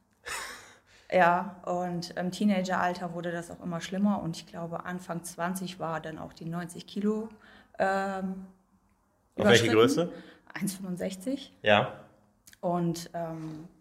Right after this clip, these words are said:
Speaker 2: ja, wie gesagt, ich war immer dick und hab gefühlte zwanzig Jahre meines Lebens versucht, irgendwie abzunehmen.
Speaker 1: Okay, das heißt,
Speaker 2: Ja.
Speaker 1: stetig zugenommen?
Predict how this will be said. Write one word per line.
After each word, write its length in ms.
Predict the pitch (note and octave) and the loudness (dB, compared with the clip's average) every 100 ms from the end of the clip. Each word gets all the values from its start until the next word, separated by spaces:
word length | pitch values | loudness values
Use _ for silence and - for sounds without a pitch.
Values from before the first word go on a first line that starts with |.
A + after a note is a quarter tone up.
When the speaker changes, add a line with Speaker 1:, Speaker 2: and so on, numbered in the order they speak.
| _ _ _ | _ _ _
Speaker 2:
ja, 280 | F3+ D#3+ D#3 - | 2 4 2 -6
wie 60 | F3 | -8
gesagt, 240 | E3 E3 E3+ | -6 -6 -6
ich 120 | - | -2
war 100 | E3+ | 0
immer 200 | F#3 F#3 | 4 2
dick 260 | F#3 F#3+ F#3 | 2 -4 -4
und 380 | E3+ D#3+ - - | -4 -4 -6 -2
hab 260 | E3 - - - - - _ - | -2 -2 -20 -20 -20 -20 _ -8
gefühlte 500 | F#3+ - A#3 G#3 F#3 | -6 -2 0 0 -4
zwanzig 520 | - G3 G3 F3+ F3 | 0 0 0 -4 -2
Jahre 500 | F3 F3 E3+ E3 E3 - | 0 0 0 -2 -4 -8
meines 240 | D3+ E3 F#3+ | -8 -6 -4
Lebens 260 | E3 E3+ | -4 -4
versucht, 360 | E3 D#3 E3 - | -8 -10 -10 -8
irgendwie 320 | D#3+ D#3 - | -8 -8 -10
abzunehmen. 520 | - - E3 D3+ D3+ - _ _ _ _ _ _ - | -12 -14 -14 -12 -14 -16 _ _ _ _ _ _ 2
Speaker 1:
Okay, 420 | C#3 G2 F#2 F#2 | 4 6 4 2
das 140 | F#2+ - | 0 8
heißt, 280 | A#2 A2+ F2 | 8 8 0
Speaker 2:
Ja. 120 | E2 - - | -8 -14 -10
Speaker 1:
stetig 420 | - C3 B2+ B2 | 0 2 4 0
zugenommen? 540 | - D3+ D#3+ D#3 E3 | 0 2 4 6 4